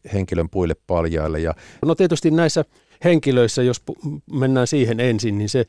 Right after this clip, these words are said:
Speaker 2: se tyyppi, jota eniten pilkataan, on tää isäntähahmo, tää pat-, tämmönen patriarkaatti, tällainen talon isäntä, ö, joka on herra omassa talossaan. Hän, ja roomalaisiin ihanteisiin kuuluu tietyt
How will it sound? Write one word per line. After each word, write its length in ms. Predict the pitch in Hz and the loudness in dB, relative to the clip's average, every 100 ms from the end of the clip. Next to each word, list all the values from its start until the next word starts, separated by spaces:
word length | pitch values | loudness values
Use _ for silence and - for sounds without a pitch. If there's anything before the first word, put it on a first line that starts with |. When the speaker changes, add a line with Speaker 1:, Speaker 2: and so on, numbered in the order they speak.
| _ _ _ _ - | _ _ _ _ -6
Speaker 2:
se 160 | - | -4
tyyppi, 400 | - 139 127 - | 0 2 2 2
jota 280 | 120 113 110 | 0 2 2
eniten 460 | 135 131 127 110 110 - - | 4 4 2 2 0 -8 -4
pilkataan, 680 | 143 135 117 107 - 107 104 | 0 2 0 -2 -2 -2 -2
on 120 | 107 | -2
tää 260 | 120 117 113 | 0 0 0
isäntähahmo, 920 | 143 - 120 95 98 92 95 107 95 | -2 -2 -2 -2 -4 -2 -2 -2 -6
tää 180 | - 113 | -2 -2
pat-, 480 | 123 123 _ _ _ | 0 0 _ _ _
tämmönen 400 | 127 123 117 113 - - | -2 0 0 -2 -12 -4
patriarkaatti, 960 | 139 131 113 107 95 - 92 90 - - | -4 -2 -4 -4 -4 -6 -8 -8 -10 -4
tällainen 420 | 127 120 117 113 | -2 0 0 -2
talon 300 | - 143 113 117 | 0 2 2 -2
isäntä, 500 | 123 120 98 92 87 _ _ _ _ _ _ 110 | -2 0 -2 -2 -8 _ _ _ _ _ _ -4
ö, 240 | 101 98 | -4 -4
joka 380 | 123 110 - 110 | -4 -4 0 -2
on 200 | 104 151 | 0 2
herra 320 | 160 147 127 | 2 2 2
omassa 380 | 127 113 107 117 | 0 0 -2 -4
talossaan. 640 | - 90 90 - - 101 101 - - _ | -4 -6 -6 -10 -12 -14 -18 -20 -20 _
Hän, 240 | 117 120 113 196 226 - | -6 -4 -4 -8 -18 -12
ja 200 | 120 110 | -4 -2
roomalaisiin 600 | 139 147 127 113 117 101 | 2 2 2 0 -2 -4
ihanteisiin 600 | 110 110 101 87 - 92 | -4 -4 -4 -6 -6 -8
kuuluu 340 | 98 92 92 90 | -8 -6 -6 -6
tietyt 320 | 92 90 | -6 -8